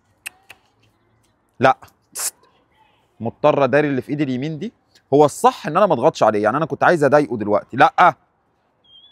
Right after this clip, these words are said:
فهوريكم الطريقتين، هوريكم الاول لو انا معيش مكافاه في ايدي اليمين اداريها اهو، اقعد بس، لا، لا،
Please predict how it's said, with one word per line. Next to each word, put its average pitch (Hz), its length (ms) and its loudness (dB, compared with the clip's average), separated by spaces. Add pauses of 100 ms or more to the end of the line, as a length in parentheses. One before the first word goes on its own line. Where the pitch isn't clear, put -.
(200)
فهوريكم 156 460 2
الطريقتين، 127 380 -2
هوريكم 147 280 -2
الاول 160 200 2
لو 151 60 4
انا 170 80 0
معيش 160 220 0
مكافاه 160 240 -2
في 143 60 -6
ايدي 170 140 -4
اليمين 175 360 -4 (680)
اداريها 104 320 2
اهو، 151 200 0 (1600)
اقعد 151 240 4 (480)
بس، - 440 0 (280)
لا، 170 180 2 (640)
لا، - 380 2